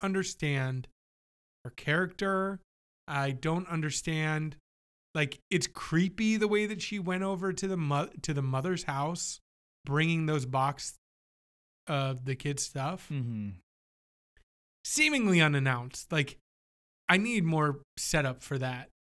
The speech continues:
Speaker 1: 'cause it seemed like she just popped on over
Speaker 2: Well,
Speaker 1: with a box
Speaker 2: she
Speaker 1: of
Speaker 2: said
Speaker 1: stuff.
Speaker 2: something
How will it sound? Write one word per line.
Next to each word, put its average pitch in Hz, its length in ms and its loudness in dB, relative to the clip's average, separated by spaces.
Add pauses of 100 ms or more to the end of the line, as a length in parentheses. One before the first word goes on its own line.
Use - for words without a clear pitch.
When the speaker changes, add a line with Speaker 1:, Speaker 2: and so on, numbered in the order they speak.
(120)
Speaker 1:
'cause 170 120 0
it 156 80 0
seemed 220 200 0
like 165 80 0
she 160 140 0
just - 160 -4 (280)
popped - 280 0
on 220 140 4
over 202 320 0
Speaker 2:
Well, 170 220 8
Speaker 1:
with 160 120 4
a - 20 -2
box 143 140 4
Speaker 2:
she 220 80 8
Speaker 1:
of 214 40 0
Speaker 2:
said 214 220 6
Speaker 1:
stuff. 196 120 4
Speaker 2:
something 170 400 4